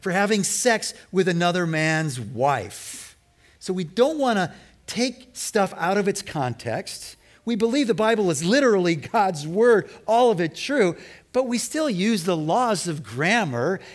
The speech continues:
and the understanding of how language works as we un-, understand it. So we interpret it in its context,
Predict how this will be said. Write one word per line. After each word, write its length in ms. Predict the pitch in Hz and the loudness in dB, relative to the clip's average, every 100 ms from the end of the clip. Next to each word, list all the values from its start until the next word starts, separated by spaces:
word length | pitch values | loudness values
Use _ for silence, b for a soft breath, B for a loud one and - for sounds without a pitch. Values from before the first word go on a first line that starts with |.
| - | -4
and 260 | 180 175 - | -2 -2 -4
the 160 | 156 202 | -8 -2
understanding 720 | 208 202 - - 196 226 196 | -2 -2 -2 -2 -2 -2 -2
of 100 | 151 | -4
how 200 | 151 175 | -2 -2
language 680 | 139 143 208 220 156 147 123 | -2 0 0 0 -2 -4 -4
works 400 | 135 196 160 - B B | 0 0 -2 -8 B B
as 160 | 175 147 | -4 -2
we 140 | 156 | 0
un-, 160 | 151 143 - | -2 -4 -4
understand 540 | 160 147 131 170 139 | -4 -4 -4 -4 -4
it. 80 | 113 B B | -6 B B
So 160 | - 185 | -2 0
we 120 | 165 | 0
interpret 420 | 147 170 247 277 | -2 -2 -2 -2
it 80 | 277 | -4
in 80 | 185 | -2
its 180 | 202 - | -4 -6
context, 880 | - 269 254 226 - 131 147 - | -6 -2 -2 -2 -4 -4 -4 -10